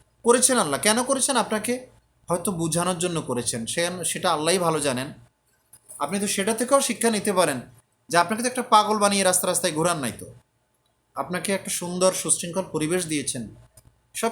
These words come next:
কিছু দেওয়ার পরে যদি আল্লাহকে অস্বীকার করেন, কাফের হন, কুফরি করেন, তাহলে আপনার মতো জালেম আর কে আছে? এবং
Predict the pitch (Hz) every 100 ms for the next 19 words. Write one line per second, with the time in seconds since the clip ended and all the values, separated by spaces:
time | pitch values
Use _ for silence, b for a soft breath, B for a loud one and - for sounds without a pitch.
0 | 226 240 254 214 190 175 190 196 185 151
1 | 151 165 - 180 - 202 185 165 160 -
2 | - _ _ _ _ - 156 156 202 180
3 | 175 185 - 135 - 180 185 170 165 -
4 | - _ _ _ _ _ _ _ - 135
5 | 117 160 208 208 202 151 143 139 131 -
6 | 151 143 107 - - - _ _ _ _
7 | _ _ _ _ _ 151 147 147 135